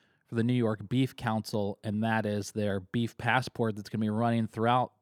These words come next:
the summer. It's really cool. It involves, uh, thirty or forty restaurants all across New York State. Um, so just really, really cool initiative to, to put a focus on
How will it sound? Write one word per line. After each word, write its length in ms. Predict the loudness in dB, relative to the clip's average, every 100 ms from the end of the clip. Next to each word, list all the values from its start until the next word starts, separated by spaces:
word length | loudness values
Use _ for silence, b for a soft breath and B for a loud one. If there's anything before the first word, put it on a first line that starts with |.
| _
the 80 | -6
summer. 560 | 0 2 2 2 0 b b b b b
It's 140 | -8 2
really 240 | 4 2
cool. 300 | 0 0 2
It 80 | 2
involves, 760 | 2 4 4 2 0 -12 -16 _ _
uh, 380 | 0 2 2 0
thirty 400 | -2 0 2 0
or 40 |
forty 320 | 0 0 0
restaurants 600 | 2 0 0 -2 -2 -4 -6
all 200 | 0 0
across 420 | 0 0 0 0
New 60 | -6
York 240 | -4 -6
State. 560 | -8 -6 -2 -2 -2 _ b b b b b
Um, 720 | -2 0 0 -2 -2 -4 -6 -8
so 140 | -2 0
just 240 | 0 2
really, 400 | 2 4 2 0 0
really 240 | 4 4
cool 240 | 4 4 6
initiative 520 | 2 0 2 2 2
to, 260 | 0 -2 -4 -2
to 200 | -2 -2
put 260 | 0 0
a 40 | 2
focus 540 | 2 2 4 -2 0
on 380 | 0 2 0